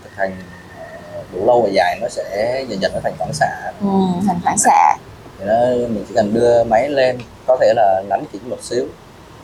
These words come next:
Speaker 1: và chụp thôi.
Speaker 2: Ừ. Vâng. Thế thì anh Hải có phải là tiếp người mà một khi đã nhắm cái gì đó là làm luôn không?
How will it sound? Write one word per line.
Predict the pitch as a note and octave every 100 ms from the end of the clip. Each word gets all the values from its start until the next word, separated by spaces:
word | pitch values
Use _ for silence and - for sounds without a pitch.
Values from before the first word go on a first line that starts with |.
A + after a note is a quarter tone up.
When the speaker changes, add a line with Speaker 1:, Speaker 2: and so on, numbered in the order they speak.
| -
Speaker 1:
và | F#2+
chụp | - -
thôi. | B2 A#2 - - - - G#3+
Speaker 2:
Ừ. | A3 A#3+ B3+ B3+ A3 G3 - - - - - - F3+
Vâng. | F#3+ F3 F3+ - - -
Thế | A3+ D4
thì | -
anh | - F#3+ G#3
Hải | G3+ E3
có | A3
phải | - F#3
là | G#3 E3 - - -
tiếp | D#4 D4
người | G3+ D#3+ D#3
mà | D3+ D3+ C#3+ D3 - - - -
một | - -
khi | G3+
đã | E3+
nhắm | G#3+ A#3+ F4
cái | E4
gì | G#3
đó | D#3+ A3
là | A#3
làm | E3+ D#3+ E3+
luôn | G#3 A3 G#3+ B3
không? | G#3+